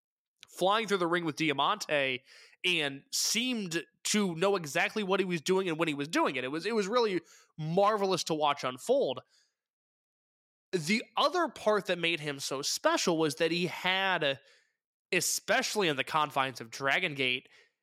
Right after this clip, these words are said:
this really likable, really relatable underdog charisma, and we could see it when he was in Mexico. We kinda learned, okay, he can, he can not only be an underdog babyface,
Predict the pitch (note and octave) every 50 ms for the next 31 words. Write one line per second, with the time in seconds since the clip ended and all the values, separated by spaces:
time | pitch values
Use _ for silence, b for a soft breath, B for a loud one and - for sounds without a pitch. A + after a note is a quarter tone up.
0 | _ _ D#3 D#3 F3 D3+ - - C3+ A#2+ B2+ B2+ C3 D#3+ F#3 A3+ A#3+ A3+ A#3+ A3+
1 | A3 G3 E3+ D3+ D3+ D#3 E3 F3 - F#3 D#3 E3 E3+ E3 D#3+ D#3 D#3 - - -
2 | D3 C3+ C#3 C#3+ D#3 F3+ F#3 G3 G3 F#3 D#3+ E3 D#3+ D#3 C#3+ C#3+ C#3+ D3 D3 D3+
3 | D#3 D3 C#3+ D3+ C#3+ C#3 C#3 C#3 C3 - b b b b b _ _ _ _ _
4 | _ - F#3 G3 G#3 G3+ A3+ A3 G3+ F#3 D#3+ - E3+ D#3 D#3+ E3 E3+ E3 D#3 -
5 | - - - C#3+ B2+ C3 D3 D#3 D3+ D3 D3 B2+ A#2+ B2+ B2 B2 - - F3 F3+
6 | F3+ E3+ G#3+ F#3 - G3+ F3+ - - - - - A#3 C4 D#4 C#4+ G#3 G#3 G#3 G#3+
7 | G3+ F#3+ E3 D#3 D#3 D#3 D3 C#3+ D3 D#3+ E3+ - - - G#3+ - A3 A3 A3+ A3+
8 | A#3+ A#3+ - B B B B B B3+ F3+ D#3+ - - G3+ A#3 A#3+ A#3+ G#3 F#3+ G3+
9 | G3+ G3 F3+ - - G3+ F#3+ - - F#3+ F3 - - F#3 A3+ G3 - G3 E3+ D3
10 | - D#3 F3 F3 E3+ E3+ F3+ F#3+ G#3+ A#3 A3 F#3 G3+ F#3 C#3+ D#3+ D#3+ D#3+ D3 D3
11 | C3 C3+ B2+ C#3+ D3 D#3+ F3+ C#3+ - C#3+ C3 B2+ - -